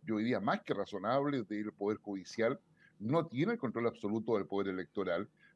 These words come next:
pero sus decisiones cada vez más van en orden a poder, eh, consolidar un gobierno autoritario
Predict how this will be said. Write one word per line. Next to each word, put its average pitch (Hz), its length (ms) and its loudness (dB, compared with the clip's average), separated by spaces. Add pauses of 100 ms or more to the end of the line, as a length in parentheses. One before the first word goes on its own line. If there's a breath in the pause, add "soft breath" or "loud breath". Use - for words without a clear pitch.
pero 135 160 4
sus 135 160 0
decisiones 139 640 0
cada 139 260 6
vez 123 180 2
más 135 360 0
van 135 220 2
en 123 140 -4
orden 127 360 0 (340 loud breath)
a 131 160 6
poder, 131 420 4
eh, 113 300 -2
consolidar 123 960 2
un 139 300 -2
gobierno 123 400 0
autoritario 101 760 -2